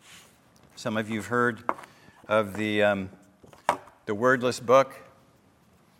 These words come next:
And, uh, this is a book, uh, of the gospel, and it's, um,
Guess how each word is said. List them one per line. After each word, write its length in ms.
And, 320
uh, 260
this 260
is 120
a 60
book, 340
uh, 440
of 160
the 60
gospel, 680
and 340
it's, 400
um, 380